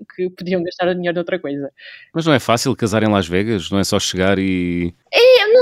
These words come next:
Speaker 1: mas depois é, não, depois, porque depois é difícil, porque depois paga-se mais X pelo buquê e que tem que ser um buquê que já, que já é usado e mais X para ter o fotógrafo.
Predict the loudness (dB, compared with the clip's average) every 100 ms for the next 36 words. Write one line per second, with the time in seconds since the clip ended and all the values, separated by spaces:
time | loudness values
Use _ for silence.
0 | 4 2 2 0 0 0 0 0 -4 -8
1 | -8 -8 -6 -4 -2 -2 -2 -4 -2 -4
2 | -4 -10 -6 -6 -2 0 0 -4 -6 -6
3 | -6 -8 -4 -2 -2 -4 -8 -8 -2 2
4 | 2 4 4 2 0 0 2 2 2 0
5 | -4 -4 -4 -2 -2 -2 -2 -4 -2 -2
6 | -6 -2 2 4 4 2 -2 -2 -2 -6
7 | -10 -10 -8 -10 -10 _ -2 2 4 2
8 | 0 0 -2